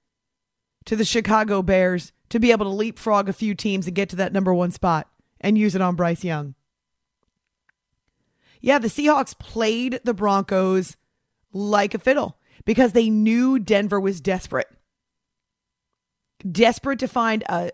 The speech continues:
a quarterback after years of revolving doors, post Peyton Manning, post Super Bowl fifty.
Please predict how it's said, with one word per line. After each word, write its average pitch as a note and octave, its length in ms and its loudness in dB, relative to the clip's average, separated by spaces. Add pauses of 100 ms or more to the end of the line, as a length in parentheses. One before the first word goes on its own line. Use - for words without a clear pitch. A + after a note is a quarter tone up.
a E3 100 -2
quarterback C4 760 2 (260)
after G#3 360 0
years G#3+ 440 -4
of F#3 140 -2
revolving F#3+ 500 -2
doors, C#4+ 540 0 (640)
post A#3 340 0
Peyton G#3 320 -2
Manning, C4+ 420 -2
post A3 320 -2
Super A3+ 220 -4
Bowl G3+ 220 -2
fifty. C4+ 580 -4